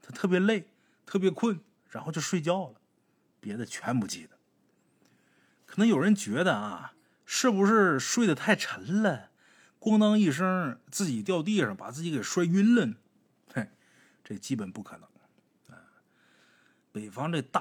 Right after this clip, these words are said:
炕啊，南方朋友可能不能理解啊。一般睡这个炕啊，这头呢都是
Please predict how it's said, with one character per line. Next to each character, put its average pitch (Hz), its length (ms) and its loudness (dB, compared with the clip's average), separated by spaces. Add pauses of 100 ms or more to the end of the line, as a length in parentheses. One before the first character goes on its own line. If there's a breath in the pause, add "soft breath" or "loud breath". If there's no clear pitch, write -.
(120)
炕 180 380 2
啊， - 80 -20 (400)
南 127 220 -4
方 165 160 -2
朋 123 120 -4
友 151 60 -6
可 123 100 -12
能 104 140 -8
不 165 100 -6
能 165 140 -4
理 143 240 -4
解 120 180 -8 (120)
啊。 90 240 -20 (840 soft breath)
一 196 120 2
般 190 220 2
睡 190 260 0
这 151 120 -2
个 110 100 -6
炕 127 320 -8
啊， 80 100 -20 (140)
这 - 120 -12
头 147 520 -4
呢 143 100 -2
都 143 180 -4
是 107 260 -6